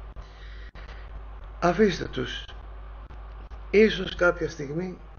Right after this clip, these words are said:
ίσως κάποια στιγμή, πριν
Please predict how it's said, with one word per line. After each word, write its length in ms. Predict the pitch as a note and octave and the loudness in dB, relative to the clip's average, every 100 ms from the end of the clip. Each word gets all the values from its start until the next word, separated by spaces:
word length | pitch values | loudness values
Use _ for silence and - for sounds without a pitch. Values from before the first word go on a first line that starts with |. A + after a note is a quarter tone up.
| - - - - - - - - - | -14 -12 -12 -14 -14 -12 -12 -12 -2
ίσως 340 | D3 D3+ A#2+ - | 2 2 0 -4
κάποια 340 | B2 - A#2 | -4 -2 -6
στιγμή, 360 | - A#2 D3 F3+ - - - - - - | -6 -6 -6 -8 -10 -10 -12 -12 -14 -4
πριν 260 | - B2 | 0 2